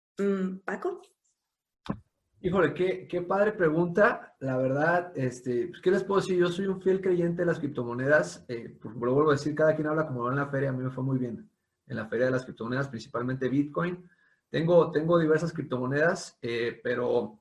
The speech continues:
Speaker 2: la verdad, eh, lo, lo, lo ha comentado varias veces Enrique, y, y lo que es Bitcoin, lo que es blockchain, lo que son las criptomonedas, las divisas digitales vienen para quedarse. Les pongo un ejemplo real. Tengo amigos míos en Suecia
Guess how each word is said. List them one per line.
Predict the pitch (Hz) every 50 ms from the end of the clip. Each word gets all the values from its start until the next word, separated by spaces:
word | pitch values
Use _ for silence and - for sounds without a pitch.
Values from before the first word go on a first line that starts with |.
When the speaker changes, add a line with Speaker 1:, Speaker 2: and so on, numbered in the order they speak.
| - - - _ _ _ - - -
Speaker 2:
la | 120 123
verdad, | 127 127 123 127 143 160 180 175 170 -
eh, | 143 135 131 127 123 120
lo, | 123 127 127 127 -
lo, | 131 131 135 139
lo | 139 147
ha | 151 147
comentado | 160 151 143 139 147 156 156 160
varias | 156 156 156 156 147
veces | 143 151 151 151 156 -
Enrique, | 147 131 127 143 160 160 - 175
y, | 170 151 131 123 - - - 110 120 117 117
y | -
lo | - 131
que | - - 151
es | 151 147 135
Bitcoin, | 135 156 160 147 - 147 135 135
lo | 131 127
que | - 143
es | 139 139 -
blockchain, | 135 139 143 147 147 - 135 123
lo | 120 117
que | - 117
son | - - 139
las | 151 147
criptomonedas, | - 143 - - 131 120 117 123 131 135 139 139
las | 127 117
divisas | 120 123 127 127 - 143
digitales | 139 127 123 123 - 131 131 131 131 127
vienen | 131 131 135 135
para | 131 131 117 113 -
quedarse. | - 117 120 127 135 131 - 170 202 214 - - _ _ _ _ _ _ _
Les | - 131 120
pongo | - 160 175 185
un | 202 190
ejemplo | 170 175 175 170 170 180 175
real. | 151 147 156 175 202 214 - -
Tengo | - 143 147 156 160 160 156
amigos | 147 139 143 147 151 151 160 151 147
míos | 143 139 143 147 147 147
en | 143 123
Suecia | 117 - - 143 151 160 156 - 185 196 - - -